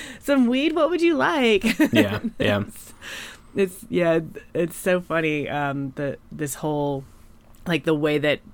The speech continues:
Speaker 1: there's just so many people who have different approaches to, uh, to welcoming a newcomer and, and especially a reporter, somebody who, she's, like, attacked several, not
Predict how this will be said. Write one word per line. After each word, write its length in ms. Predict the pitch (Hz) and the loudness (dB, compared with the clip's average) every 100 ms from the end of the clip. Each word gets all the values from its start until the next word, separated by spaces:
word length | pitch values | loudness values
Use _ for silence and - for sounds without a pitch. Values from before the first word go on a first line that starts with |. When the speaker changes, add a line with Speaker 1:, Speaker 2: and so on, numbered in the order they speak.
| - | -8
Speaker 1:
there's 260 | 156 147 143 | -2 -2 -2
just 240 | 156 - - | -4 -4 0
so 180 | 160 | 2
many 300 | 156 156 147 | 2 0 0
people 480 | 135 - 165 - 151 | -2 -4 -4 -2 -2
who 140 | 147 143 | 0 0
have 200 | 135 135 | 0 0
different 320 | 143 135 139 | -2 -2 -4
approaches 720 | 131 - 139 139 131 127 131 | -4 -2 -2 -2 -4 -6 -6
to, 500 | - 147 135 131 131 - - - - - - - - - - - | -8 -4 -2 -2 -4 -8 -20 -20 -20 -20 -20 -20 -20 -20 -18 -8
uh, 320 | 139 98 57 - | -6 -4 -6 -8
to 140 | - 196 | -4 0
welcoming 540 | 165 160 - 160 147 | 2 0 0 -2 0
a 80 | 143 | 0
newcomer 800 | 147 147 139 147 135 135 135 135 | 0 0 -2 -4 -2 -2 -2 -4
and, 260 | 139 135 139 | -4 -4 -4
and 160 | 147 139 | -4 -4
especially 480 | - 165 175 147 | -4 -4 0 0
a 80 | 135 | 0
reporter, 720 | 135 131 - 156 151 135 127 | -2 -4 -4 -2 0 0 -2
somebody 400 | 139 160 151 147 | -4 -4 -2 -2
who, 320 | 147 143 139 135 - - - - - | -2 -2 -2 -6 -16 -20 -20 -6 -2
she's, 280 | 165 214 185 | 2 2 2
like, 200 | 202 170 | 2 0
attacked 460 | 151 - 170 180 - | -4 -2 0 0 -2
several, 340 | 180 147 151 | -2 0 0
not 240 | 170 170 | 2 0